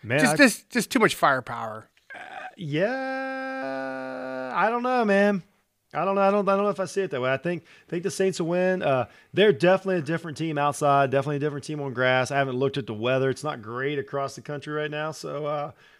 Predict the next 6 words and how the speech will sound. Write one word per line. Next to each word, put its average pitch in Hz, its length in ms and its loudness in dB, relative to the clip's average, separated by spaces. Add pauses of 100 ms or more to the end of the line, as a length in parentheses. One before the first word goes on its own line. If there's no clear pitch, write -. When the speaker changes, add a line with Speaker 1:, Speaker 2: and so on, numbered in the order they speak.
(200)
Speaker 1:
I 170 160 2
think 202 220 0
that's 170 200 2
probably, 135 800 0 (960)
I 160 220 2
think 180 240 -4